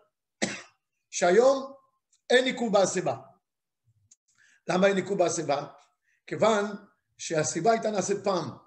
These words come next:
הסיבה הייתה באמת לשבת על הפרנג'י, כמו איזה מלך ככה יושב, היו יושבים על,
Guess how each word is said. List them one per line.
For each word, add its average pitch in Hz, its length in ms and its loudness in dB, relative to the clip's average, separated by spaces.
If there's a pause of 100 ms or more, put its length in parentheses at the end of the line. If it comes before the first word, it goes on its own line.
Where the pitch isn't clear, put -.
(480)
הסיבה 170 280 -4
הייתה 190 460 -2
באמת 185 240 -4
לשבת 185 340 -4
על 170 120 -6
הפרנג'י, 143 520 -8 (500)
כמו 220 320 0
איזה 175 240 2 (880)
מלך 214 380 0
ככה 151 180 -2
יושב, 180 400 2
היו 190 160 -2
יושבים 190 300 -6
על, 156 200 -2